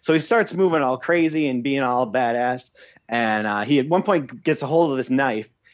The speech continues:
And, uh, the guy is facing away from him. He's got the knife basically held horizontally in the guy's <laughs> mouth. And then he just kinda knees the guy really hard into the knife,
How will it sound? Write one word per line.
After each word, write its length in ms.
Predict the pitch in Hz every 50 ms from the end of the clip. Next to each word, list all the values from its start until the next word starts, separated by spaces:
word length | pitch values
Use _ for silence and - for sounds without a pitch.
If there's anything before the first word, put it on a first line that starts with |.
| _ _ _ -
And, 340 | 113 117 113 110 110 110
uh, 80 | 110 104
the 80 | 107 123
guy 240 | 107 135 147 160
is 140 | 165 160 160
facing 340 | - 175 170 160 - 170 151
away 180 | 131 135 151 160
from 160 | 156 139 120
him. 260 | 113 127 120 120 127 - _ _ _ -
He's 160 | 175 185 175
got 160 | 202 220 220
the 80 | 220 202
knife 300 | 190 185 196 196 190 190
basically 540 | - 185 185 185 175 143 165 160 147 147 147
held 380 | - - 175 165 170 165 139
horizontally 680 | - 175 190 202 190 165 180 180 185 185 175 170 156
in 140 | 165 165 165
the 60 | 170
guy's 420 | 147 143 156 147 147 147 143 127 120
<laughs> 0 |
mouth. 520 | 127 131 131 135 139 143 139 107 - - - - - _ _ _ _ _ - - 226 -
And 120 | - 147 165
then 140 | 165 170
he 140 | 196 - 214
just 160 | 214 214 -
kinda 240 | - - 240 202 165
knees 500 | 143 139 143 143 151 165 196 214 208 175
the 80 | 160 165
guy 180 | 156 165 160
really 280 | 160 151 151 165 175 165
hard 340 | 160 - 165 160 160 160 135
into 200 | 139 147 147 143
the 100 | 143 139
knife, 320 | 123 113 120 135 151 170